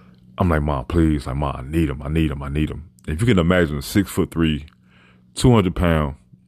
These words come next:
high schooler throwing a tantrum. Not really throwing a tantrum, but just being a big ass baby. Like, I laid my head on my mom's lap, everything. And I could lay my chin, like, I could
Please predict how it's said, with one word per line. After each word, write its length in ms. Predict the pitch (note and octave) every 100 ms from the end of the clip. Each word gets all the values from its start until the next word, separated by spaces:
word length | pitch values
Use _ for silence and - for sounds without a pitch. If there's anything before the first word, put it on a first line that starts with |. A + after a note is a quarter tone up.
| _ -
high 180 | E2+ D#2
schooler 380 | - G#1+ - - _ _
throwing 240 | F2+ D2
a 40 | C2+
tantrum. 440 | F2 D2 - - - _ - - -
Not 140 | D3+ D3
really 160 | A2+
throwing 260 | G2+ G2+ E2
a 60 |
tantrum, 420 | D2+ G2 F2+ - D2+
but 140 | D2+
just 140 | E2+
being 180 | F2 F2
a 60 | D#2
big 180 | F2 F2
ass 240 | E2+ D#2
baby. 400 | C#2 D#2 C#2 D2 D2+
Like, 340 | C#2+ C#2+ C2 - _ - - _ _
I 60 | E2
laid 240 | D#2+ E2+
my 120 | D#2+ D#2+
head 220 | F2 E2
on 60 |
my 60 | D2+
mom's 440 | D#2 D#2+ D2+ C#2+
lap, 420 | D#2+ F2 E2+ - _ _ - _ _ -
everything. 440 | F2 D#2 D#2 D2+
And 300 | E2+ E2+ D2 - - - _ _ _ F#2+
I 80 |
could 100 | G#2
lay 120 | G#2 G2+
my 160 | F2
chin, 480 | - G2 F#2+ E2 C2+ - _ _ _ _
like, 200 | D#2 D2
I 40 | F2
could 360 | F2 E2 -